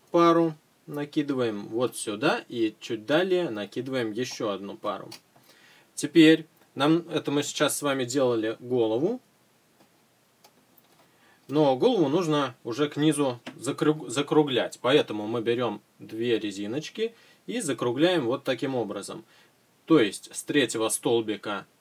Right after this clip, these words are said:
правого ряда на третий столбик центрального ряда и с третьего столбика левого ряда на третий столбик центрального ряда.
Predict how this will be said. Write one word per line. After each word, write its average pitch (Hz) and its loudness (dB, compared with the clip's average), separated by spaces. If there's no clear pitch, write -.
правого 123 2
ряда 240 0
на 175 -4
третий 170 2
столбик 156 4
центрального 143 2
ряда 131 -2
и 247 -6
с - -8
третьего 170 2
столбика 156 2
левого 127 6
ряда 208 0
на 113 -2
третий 165 2
столбик 127 -4
центрального 113 -6
ряда. 90 -8